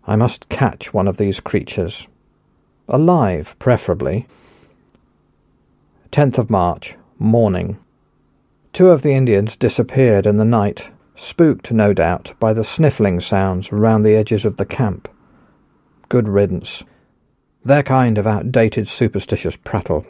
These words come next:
was terrible for morale. I am convinced it was nothing, perhaps the rustling of wind as it parted the leaves, or a small rodent scrabbling for worms in the undergrowth. As you well know, Isabel, I find cowardice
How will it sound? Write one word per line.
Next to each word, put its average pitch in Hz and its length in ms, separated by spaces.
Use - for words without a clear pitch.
was - 180
terrible 104 580
for - 160
morale. 92 580
I 147 240
am 107 160
convinced 107 520
it - 120
was 101 180
nothing, 98 480
perhaps 120 320
the 117 100
rustling 120 480
of 117 100
wind 117 440
as 95 100
it - 140
parted 110 380
the 113 80
leaves, 107 520
or 135 140
a 127 40
small 139 360
rodent 110 480
scrabbling 104 640
for 107 100
worms 98 540
in 92 80
the 95 100
undergrowth. 87 640
As 123 140
you 143 100
well 151 220
know, 123 280
Isabel, 82 580
I 104 100
find 110 380
cowardice 107 600